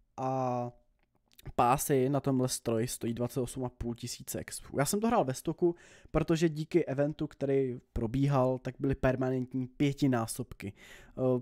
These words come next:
podle, eh, měli jste, mm, na ur-, na určitým tanku tolik násobků, kolik jste měli devítek v garáži. Takže jsem si nakoupil, <laughs> rozprodával jsem osmičky, nakoupil jsem si devítky, abych měl co nejvíc právě pětinásobků.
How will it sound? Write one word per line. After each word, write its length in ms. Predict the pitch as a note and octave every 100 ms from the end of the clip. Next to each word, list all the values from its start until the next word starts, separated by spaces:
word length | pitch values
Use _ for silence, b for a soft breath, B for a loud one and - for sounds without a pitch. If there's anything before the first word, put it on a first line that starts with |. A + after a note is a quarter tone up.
| -
podle, 440 | D#3+ E3+ D#3 C3+
eh, 260 | A#2 - -
měli 440 | G#2 B2 C3+ D3
jste, 420 | D3 - C3+ A#2 - _ _ _ -
mm, 720 | B2+ B2 A#2 G#2 G2+ C2 A1
na 240 | B2 C#3+ C#3
ur-, 320 | C#3+ - F3+
na 140 | D3
určitým 520 | C3+ D#3+ - F3 E3+ D#3
tanku 520 | C#3 C#3 C#3 C3+ C3 B B -
tolik 280 | E3+ F3+
násobků, 640 | B2+ B2+ - D#3+ - - E3+
kolik 260 | - C3 C3
jste 200 | - C3+
měli 280 | C3+ C3+
devítek 460 | B2 A#2+ B2 C3 B2+
v 140 | B2+
garáži. 520 | A#2 A2 A2+ A#2 A#2 G#2 b b
Takže 180 | D3 E3
jsem 140 | F#3
si 100 | F3+
nakoupil, 440 | F#3+ F3 F3+ - F3
<laughs> 600 | E3 - - - _ -
rozprodával 640 | D#3 D#3+ - F3 E3+ F3
jsem 180 | F3 D3
osmičky, 540 | B2 D#3+ D3+ - E3+ E3
nakoupil 340 | D3+ E3 E3+
jsem 160 | E3 F3
si 120 | C3+
devítky, 420 | B2 B2 - C#3
abych 200 | C#3+ C3+
měl 120 | D3
co 140 | - C3+
nejvíc 280 | C#3 D3
právě 260 | - C#3+ D3+
pětinásobků. 880 | A#2+ - A#2+ A#2+ B2+ - - A#2+